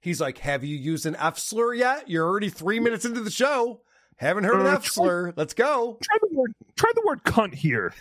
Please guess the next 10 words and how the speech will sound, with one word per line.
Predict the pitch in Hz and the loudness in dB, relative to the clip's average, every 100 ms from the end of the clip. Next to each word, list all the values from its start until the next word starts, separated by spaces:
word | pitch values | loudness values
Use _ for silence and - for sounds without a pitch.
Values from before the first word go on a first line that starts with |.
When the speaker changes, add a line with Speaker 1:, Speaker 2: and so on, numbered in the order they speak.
| - | -2
Speaker 2:
Let's | 330 - | 0 2
see | 311 | 2
how | 220 | 0
cunt | 156 - 165 - | 2 2 2 0
fits | 147 - - | -2 -2 -2
here. | 107 - - | -2 -2 -8
Speaker 1:
<laughs> | - _ - - | -16 _ -18 -14
Yeah. | - - - - _ - _ _ _ _ _ - 214 - 196 | -12 -12 -14 -20 _ -20 _ _ _ _ _ -14 -14 -12 -12
<laughs> | 160 170 - - - - _ _ - | -12 -14 -18 -20 -20 -20 _ _ -2
So | 214 202 180 | 0 0 -4